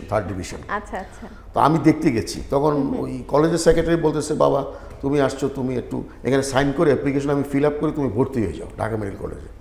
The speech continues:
Speaker 2: আচ্ছা।
Speaker 1: তা আমি বললাম, "না, আমি ঢাকা মেডিকেল পড়বো না।"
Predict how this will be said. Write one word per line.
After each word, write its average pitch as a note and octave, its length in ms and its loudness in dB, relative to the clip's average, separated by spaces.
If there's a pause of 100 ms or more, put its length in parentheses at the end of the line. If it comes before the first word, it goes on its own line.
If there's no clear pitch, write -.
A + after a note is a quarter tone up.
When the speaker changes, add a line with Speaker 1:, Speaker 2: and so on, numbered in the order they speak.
(120)
Speaker 2:
আচ্ছা। - 300 -2 (500)
Speaker 1:
তা - 80 -2
আমি D#3 180 2
বললাম, E3 340 2
"না, C3 200 4
আমি B2+ 480 -2 (220)
ঢাকা C3 360 0
মেডিকেল C#3 460 4
পড়বো F2 220 -2
না।" D2 100 -12